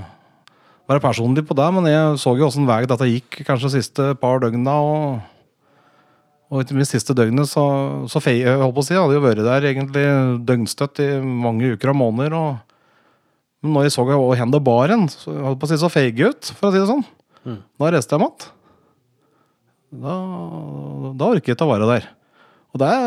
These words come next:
Speaker 1: det er jeg bitter på meg selv enda, liksom, at det feig ut der på målstreken, det synes jeg var, det var dårlig gjort, men akkurat det der, det fikser jeg ikke.
Speaker 2: Mm.
Speaker 1: Så
Speaker 2: Ja. Så du føler at du, du fikk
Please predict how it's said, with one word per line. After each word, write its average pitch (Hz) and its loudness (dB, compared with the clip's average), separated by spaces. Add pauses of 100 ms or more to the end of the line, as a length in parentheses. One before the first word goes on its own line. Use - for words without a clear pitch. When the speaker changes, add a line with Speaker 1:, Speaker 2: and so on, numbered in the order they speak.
(120)
Speaker 1:
det 143 2
er 269 4
jeg 226 0
bitter 117 -4
på 143 2
meg 156 4
selv 120 4
enda, 110 2
liksom, 135 2
at 135 -2
det 139 0
feig 104 -2
ut 139 2
der 120 2
på 139 0
målstreken, 123 -4
det 139 -4 (160)
synes 131 -6
jeg 170 0
var, 147 -2 (100)
det - -12
var 202 0
dårlig 143 4
gjort, 170 -2
men 185 4
akkurat 170 2
det 143 2
der, 330 -2 (160)
det 208 0 (400)
fikser - -4
jeg 107 -8
ikke. 123 -4 (280)
Speaker 2:
Mm. 120 -8 (840)
Speaker 1:
Så - -16
Speaker 2:
Ja. 165 -8 (320)
Så - -4
du 123 -2
føler 104 -4
at - -20
du, 117 -6
du 120 -6
fikk 107 -12